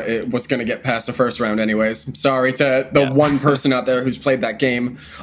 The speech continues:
Speaker 1: Also, it's a visual novel and not a game, so I feel even less bad.
Speaker 2: Okay,
Speaker 1: Yeah.
Speaker 2: there we go. <laughs>
Speaker 1: Um, a couple, uh, little tidbits before we hop in as well.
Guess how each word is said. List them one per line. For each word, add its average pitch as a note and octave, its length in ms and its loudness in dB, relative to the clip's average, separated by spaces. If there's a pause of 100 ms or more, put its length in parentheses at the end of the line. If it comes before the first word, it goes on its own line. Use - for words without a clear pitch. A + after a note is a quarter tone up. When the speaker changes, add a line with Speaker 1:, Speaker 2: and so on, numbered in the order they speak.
(140)
Speaker 1:
Also, A3+ 340 2
it's G#3 160 0
a A3 60 2
visual G#3 360 2
novel G3+ 440 2
and B2 80 4
not C#3 160 4
a - 20 0
game, C3 320 0
so C#3 180 2
I B2 40 2
feel C3+ 240 2
even B2 180 2
less G#2+ 180 -2
bad. C#2+ 380 -6 (920)
Speaker 2:
Okay, C3 200 -2
Speaker 1:
Yeah. A2 80 0
Speaker 2:
there G#2+ 160 -2
we G#2+ 80 -4
go. G2 100 -2
<laughs> D3 60 -2
Speaker 1:
Um, D3+ 440 2 (120)
a - 60 -4
couple, A3+ 460 2
uh, G3 280 4
little G3 240 4
tidbits G3 560 -2
before D#3 380 2
we C3+ 240 4
hop C3 260 -2
in C3 100 0
as B2 160 -4
well. F3 420 0